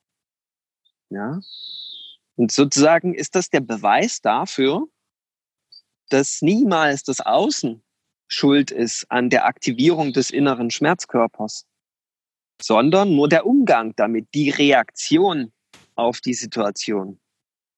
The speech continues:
Und das passiert im besonderen Fall in der Familie. Wenn ich sozusagen erkenne, dass jemand anderer die Macht hat, bei mir den Schmerzkörper auszulösen, dann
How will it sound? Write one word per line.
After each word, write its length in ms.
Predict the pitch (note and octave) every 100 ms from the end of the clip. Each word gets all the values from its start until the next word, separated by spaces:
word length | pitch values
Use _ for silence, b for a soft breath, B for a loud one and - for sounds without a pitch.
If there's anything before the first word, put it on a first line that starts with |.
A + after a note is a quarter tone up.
| _ _ _ _ _
Und 200 | A2 G#2+
das 180 | F3+ -
passiert 560 | F#3+ E3 - E3 G3+
im 140 | E3 C#3
besonderen 580 | A#2+ B2 G3+ - F#3
Fall 480 | F3 - A2 D3 A3+ - _ _ _ _ _ _ _ _ _ -
in 160 | - C#3+
der 140 | D3+
Familie. 720 | - D#3 D3 D3 C#3+ A2+ G#2+ G#2+ _ _ _ _ _ _ _ _ _
Wenn 120 | - C3
ich 120 | C3
sozusagen 520 | D3 - C3+ C3+ C3+
erkenne, 760 | - A2+ - D3 G3+ D3+ G3 -
dass 220 | B2+ -
jemand 360 | C3 B2+ A#2+ -
anderer 480 | D#3+ A#3 G3 D#3+
die 180 | B2+ B2+
Macht 480 | A#2 B2+ G3 - -
hat, 160 | D#3 - B2 A2+
bei 140 | - A2+
mir 180 | C3+ F3+
den 160 | A#2+
Schmerzkörper 720 | - C#3+ F#3+ - D#3+ C3 -
auszulösen, 800 | A#2+ G3+ - C3 A2 A2+ D#3 A#3+ _ b b _ _ _ -
dann 380 | A2 C#3+ A3